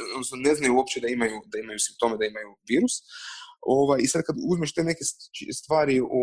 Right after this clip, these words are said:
ovaj, kad počneš razmišljati o tome, znači zapravo jedini podatak koji ti je relativno siguran je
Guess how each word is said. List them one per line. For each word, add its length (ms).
ovaj, 400
kad 100
počneš 260
razmišljati 400
o 100
tome, 140
znači 200
zapravo 240
jedini 320
podatak 320
koji 160
ti 100
je 80
relativno 440
siguran 440
je 100